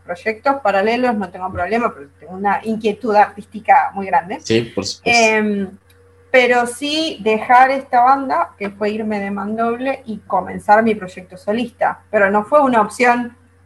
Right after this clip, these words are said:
Speaker 1: no, no, dejar de hacer eso, que era, lo que tenía con Mandoble era que era muy teatral lo que hacíamos,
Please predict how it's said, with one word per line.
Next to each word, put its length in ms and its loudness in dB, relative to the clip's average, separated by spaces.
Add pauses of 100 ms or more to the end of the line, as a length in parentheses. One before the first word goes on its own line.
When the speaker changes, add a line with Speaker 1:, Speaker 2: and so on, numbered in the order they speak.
(140)
Speaker 1:
no, 600 2 (120)
no, 240 -8 (100)
dejar 420 4
de 120 4
hacer 340 0
eso, 640 -4 (100)
que 100 -4
era, 260 0 (280)
lo 100 -4
que 80 -2
tenía 260 0
con 120 6
Mandoble 480 2
era 220 6
que 360 -6 (460)
era 1200 6
muy 220 -2
teatral 640 4
lo 160 -2
que 60 -2
hacíamos, 560 -2